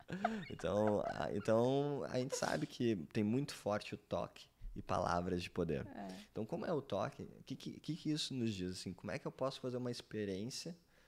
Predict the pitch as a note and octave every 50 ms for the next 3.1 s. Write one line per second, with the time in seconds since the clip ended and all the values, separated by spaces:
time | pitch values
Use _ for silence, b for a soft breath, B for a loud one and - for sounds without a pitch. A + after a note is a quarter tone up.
0 | b b - - G2+ G#2+ G#2 G#2 G#2 G#2 G#2 G#2 G2 E2+ D#2+ F#2+ G#2 A2+ G#2+ -
1 | - - - G#2+ G#2+ G#2+ - - F2+ E2 E2 - - - - b b b b b
2 | _ - C3+ B2 F2 E2+ F2 - F2+ F2 - - G2 F#2 - - - - C3 D3
3 | C#3